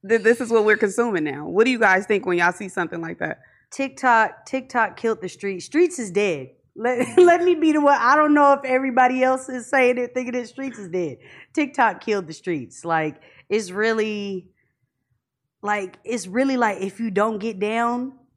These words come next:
Speaker 2: get the fuck out <laughs> type shit. Like, if you're not finna do all the TikTok shit, like,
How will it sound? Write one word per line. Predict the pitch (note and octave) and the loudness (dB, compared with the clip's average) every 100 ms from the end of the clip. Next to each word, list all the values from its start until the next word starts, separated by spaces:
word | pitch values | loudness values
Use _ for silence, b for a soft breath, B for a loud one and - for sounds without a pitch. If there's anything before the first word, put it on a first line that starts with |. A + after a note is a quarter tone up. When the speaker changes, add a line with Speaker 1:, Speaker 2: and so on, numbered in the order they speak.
| - D3+ | -20 -6
Speaker 2:
get | G3 G3+ | -6 -6
the | |
fuck | - G#3+ - | -4 -4 0
out | G#3 F3 - F#3 | 0 0 -2 -10
<laughs> | - | 0
type | C#4+ C#4+ | 0 0
shit. | - C#4 A3 | -6 -4 0
Like, | G#3 G3+ | 0 0
if | G3 | -4
you're | A#3+ | -2
not | A#3+ A#3+ - | 0 0 -2
finna | B3 A3 | -4 -4
do | F#3+ A3+ | -6 -4
all | G3+ G#3+ | 0 0
the | G3 | 0
TikTok | F#3 B3+ B3+ C4 B3+ B3 | -6 -8 -2 0 0 -2
shit, | C4+ C4 - | -6 -4 -2
like, | G3 F#3 E3+ D#3+ | 0 0 -2 -6